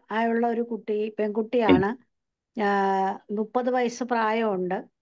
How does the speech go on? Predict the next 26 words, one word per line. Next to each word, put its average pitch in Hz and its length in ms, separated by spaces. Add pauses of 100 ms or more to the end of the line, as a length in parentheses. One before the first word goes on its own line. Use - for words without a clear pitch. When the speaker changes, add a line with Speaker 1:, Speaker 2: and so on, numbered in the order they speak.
(320)
Speaker 1:
ആ, - 20
Speaker 2:
ഉം. 196 560
Speaker 1:
അത് 254 480 (400)
നോൺ 254 440
വെജ് 302 220
ആയിരുന്നു 214 380
ആ 214 80
കുട്ടി 220 640
അവരുടെ 214 340
വീട്ടിൽ 214 360
നിന്ന്. 190 140
അപ്പൊ 202 260
കല്യാണം 226 500
കഴിച്ച് 226 280
വന്നപ്പം 202 680
വെജിറ്റേറിയൻ 240 760
വീട്ടിലോട്ടാ 202 500
വന്നത്. 160 380
അപ്പൊ 220 300 (380)
അതിന്റെ 220 340
ഫുഡിന്റെ 254 840
എല്ലാം 214 460
മാറി, 202 340
ചിട്ടകളെല്ലാം 202 840
മാറി. 175 260
അതിന് 202 420